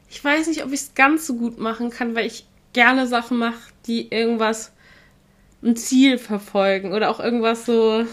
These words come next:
sind, was ich dann greifen kann später. Also zum Beispiel, ich mach, wenn ich ganz viel Zeit hab, so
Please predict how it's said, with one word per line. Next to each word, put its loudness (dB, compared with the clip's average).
sind, 2
was 0
ich -10
dann 2
greifen 2
kann -6
später. -4
Also -2
zum -4
Beispiel, 0
ich -8
mach, -4
wenn 0
ich -2
ganz -2
viel -6
Zeit -8
hab, -4
so -12